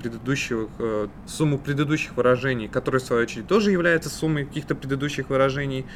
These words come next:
он доводит это до того, что он пишет в C S S стиле, где описывает тысяча двадцать четыре таких, э,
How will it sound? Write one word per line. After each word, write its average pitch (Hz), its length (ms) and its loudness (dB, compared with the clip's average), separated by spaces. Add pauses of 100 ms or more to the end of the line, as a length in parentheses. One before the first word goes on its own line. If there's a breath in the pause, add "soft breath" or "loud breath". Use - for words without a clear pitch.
(280 loud breath)
он 254 240 4
доводит 156 420 6
это 127 220 0
до 123 300 2
того, 127 280 4
что 123 220 -2
он 107 80 -4
пишет - 360 -8
в - 60 -14
C - 220 -2
S 123 180 0
S - 400 -4
стиле, 107 560 0 (100)
где 110 260 -2
описывает 104 560 -4
тысяча 135 340 -2
двадцать 120 340 2
четыре 123 320 0
таких, - 360 -8 (120)
э, 104 240 0